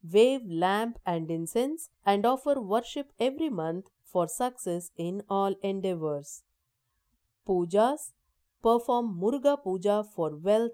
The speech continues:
and prosperity in life. Favorable months are February, March, June, July, October, and November. Unfavorable months are January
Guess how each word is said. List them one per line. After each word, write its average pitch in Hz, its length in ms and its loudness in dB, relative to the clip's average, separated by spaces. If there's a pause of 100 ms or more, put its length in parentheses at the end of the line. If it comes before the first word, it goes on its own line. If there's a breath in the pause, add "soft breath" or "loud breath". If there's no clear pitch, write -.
(120)
and 196 360 -6
prosperity 196 760 -2
in 190 260 -6
life. 160 340 -2 (840)
Favorable 262 640 2
months 170 460 -4
are 170 260 -2 (400)
February, 196 800 2 (200)
March, 185 680 -2 (280)
June, 196 420 2 (420)
July, 185 500 2 (460)
October, 220 640 2 (260)
and 214 400 -2
November. 185 680 -2 (720)
Unfavorable 262 760 -2
months 165 400 -6
are 180 300 0 (560)
January 190 720 -2